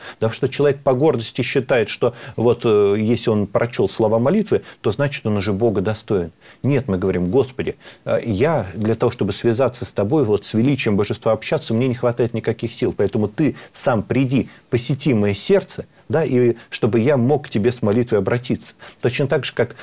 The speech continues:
вспоминаем, как Господь ис-, исцеляет двух слепцов в Иерихоне. Они зовут его, говорят: «Исцели нас, сыне Давидов». А Господь идет, не оборачивается на них, а потом говорит: «Э, а вы вообще-то верите?»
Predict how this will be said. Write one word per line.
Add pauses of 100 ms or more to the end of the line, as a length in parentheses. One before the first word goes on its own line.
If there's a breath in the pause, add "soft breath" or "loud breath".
вспоминаем,
как
Господь
ис-,
исцеляет
двух
слепцов
в
Иерихоне.
Они (160 loud breath)
зовут
его,
говорят:
«Исцели
нас,
сыне
Давидов».
А
Господь
идет,
не
оборачивается
на
них,
а
потом
говорит: (320 loud breath)
«Э, (240)
а
вы
вообще-то
верите?»